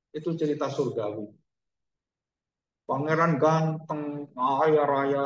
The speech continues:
jadi suami saya. Setelah itu adalah gambaran surgawi. Hans Christian Andersen selalu melihat bahwa manusia itu ingin mencapai kesempurnaan. Kalau jadi punya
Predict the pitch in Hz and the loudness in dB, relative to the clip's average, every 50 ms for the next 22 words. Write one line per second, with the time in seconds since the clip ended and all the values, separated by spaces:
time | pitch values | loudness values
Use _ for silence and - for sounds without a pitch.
0 | 139 139 139 - 135 127 135 127 127 - 143 135 131 131 131 127 135 123 117 113 | -2 -4 -2 0 0 0 0 -2 -2 -2 -2 -2 -2 -4 -4 -4 -4 -4 -6 -6
1 | 107 113 - _ _ - 160 - _ _ _ _ _ _ _ _ _ _ _ _ | -10 -16 -20 _ _ -18 -18 -18 _ _ _ _ _ _ _ _ _ _ _ _
2 | _ _ _ _ _ - _ _ _ _ _ _ _ _ _ _ _ _ _ _ | _ _ _ _ _ -20 _ _ _ _ _ _ _ _ _ _ _ _ _ _
3 | _ _ _ _ - _ _ _ _ _ _ _ _ _ _ _ _ _ _ _ | _ _ _ _ -20 _ _ _ _ _ _ _ _ _ _ _ _ _ _ _
4 | _ _ _ _ _ _ _ _ _ _ _ _ - - 127 135 135 131 147 165 | _ _ _ _ _ _ _ _ _ _ _ _ -2 2 4 6 6 6 6 4
5 | 151 131 - - 117 120 123 117 110 107 107 107 113 110 113 117 117 117 120 117 | 4 4 4 2 4 4 4 4 2 0 0 0 0 0 0 0 0 -2 -4 -6
6 | - - _ _ _ _ - - 117 110 - 110 104 104 101 - - - _ _ | -10 -16 _ _ _ _ -10 -6 -4 -4 -2 0 0 -2 -2 -4 -8 -14 _ _
7 | _ _ _ _ _ _ _ _ _ _ _ _ _ _ _ _ _ _ _ _ | _ _ _ _ _ _ _ _ _ _ _ _ _ _ _ _ _ _ _ _
8 | _ _ _ _ _ - 135 123 123 120 147 135 - - 143 131 123 120 123 123 | _ _ _ _ _ -2 -2 -2 0 0 -2 -2 -2 -2 -2 2 2 2 2 2
9 | 139 139 139 - 135 123 120 123 131 127 123 120 120 117 117 127 127 131 127 113 | 0 -2 0 0 0 2 2 2 2 0 0 -2 -2 -2 -2 -2 -2 -2 -4 -6
10 | 107 110 113 120 123 139 156 160 160 160 - 156 156 - 175 175 - - 214 190 | -6 -6 -4 -2 -2 2 4 4 4 4 4 2 4 2 0 -2 -2 -6 -2 0
11 | 226 247 254 208 143 110 - - - _ _ _ _ _ _ _ - - 131 131 | 2 4 4 4 2 0 -6 -10 -18 _ _ _ _ _ _ _ -6 -2 0 0
12 | 127 127 - 151 147 - - 151 143 - - - - - 170 139 131 131 147 160 | 0 2 2 0 2 2 2 0 0 0 -2 -6 -4 -4 -4 -2 0 0 0 0
13 | - 147 123 110 104 104 - _ _ _ _ _ _ - - 143 143 135 123 131 | 0 -2 -6 -6 -10 -12 -14 _ _ _ _ _ _ -4 0 2 2 2 0 0
14 | 135 127 131 131 127 127 127 143 131 131 127 | -2 0 0 0 0 -2 -2 -4 -4 -2 -4